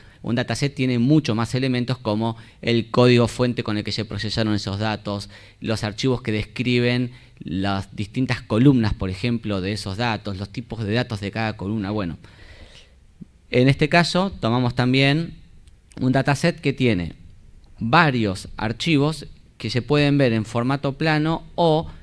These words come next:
siguiendo esta estructura de árbol que mostró recién Marisa, esta estructura de proyecto.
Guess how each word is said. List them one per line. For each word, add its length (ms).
siguiendo 520
esta 160
estructura 580
de 140
árbol 480
que 160
mostró 320
recién 220
Marisa, 240
esta 120
estructura 360
de 80
proyecto. 640